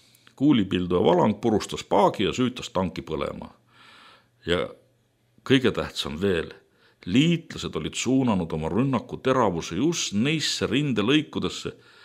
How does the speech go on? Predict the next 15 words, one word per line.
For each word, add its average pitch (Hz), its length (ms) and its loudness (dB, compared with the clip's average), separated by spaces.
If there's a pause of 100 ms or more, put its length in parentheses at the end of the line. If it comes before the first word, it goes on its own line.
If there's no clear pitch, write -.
(760)
kus - 220 -10
sakslastel 156 540 0
oli 139 120 2
kõige 92 300 0
tihedam 82 420 -4
kaitse. - 400 -10 (2000)
Ja 156 80 4
mida 233 160 8
imestada, 139 540 4
sakslased 135 480 2
ju 208 80 2
teadsid, 233 480 2
kuhu 104 220 2
liitlased 90 520 0
löövad. 87 460 2